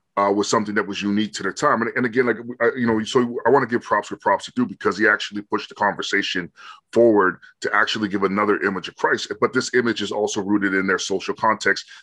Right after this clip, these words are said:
their social imagination of what Jesus could possibly look like as Europeans, right? So, um, you know, we have the benefit today to see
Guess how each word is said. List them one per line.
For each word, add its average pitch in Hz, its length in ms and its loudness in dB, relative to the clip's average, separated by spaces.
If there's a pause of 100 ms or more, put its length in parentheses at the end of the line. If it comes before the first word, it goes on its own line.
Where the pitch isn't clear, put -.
their 104 140 4
social 104 400 2
imagination 95 680 -2
of 87 80 -2
what 101 180 2
Jesus 92 360 -6
could - 160 -10
possibly - 420 -2
look 101 220 0
like 87 260 0 (320)
as 90 320 2
Europeans, 90 680 -2
right? 82 240 0
So, 82 380 0 (600)
um, 95 320 2 (140)
you 107 80 0
know, 101 80 4
we 104 120 0
have 113 140 4
the 101 80 -4
benefit 101 460 -2
today 110 480 0
to - 160 -10
see 98 580 -4